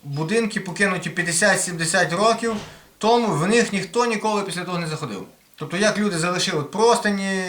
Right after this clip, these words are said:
як ліжко було застелене, як книжки були поскладені, е, на поличках, як, як було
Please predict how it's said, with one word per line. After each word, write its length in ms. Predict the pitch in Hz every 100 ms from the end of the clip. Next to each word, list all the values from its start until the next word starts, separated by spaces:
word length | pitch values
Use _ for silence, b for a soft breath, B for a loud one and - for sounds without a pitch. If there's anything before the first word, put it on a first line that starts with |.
| 175 165 156
як 180 | 151 147
ліжко 260 | 165 151 156
було 160 | 156
застелене, 500 | 160 180 220 208 180
як 140 | 165 160
книжки 280 | 165 151
були 160 | 151 151
поскладені, 580 | 147 - 156 147 143 143 B B B B B
е, 140 | 131 131
на 120 | 143
поличках, 480 | 143 202 214 185 156
як, 260 | 170 - - _ _ _ 143
як 200 | 160 151
було 300 | 156 156 131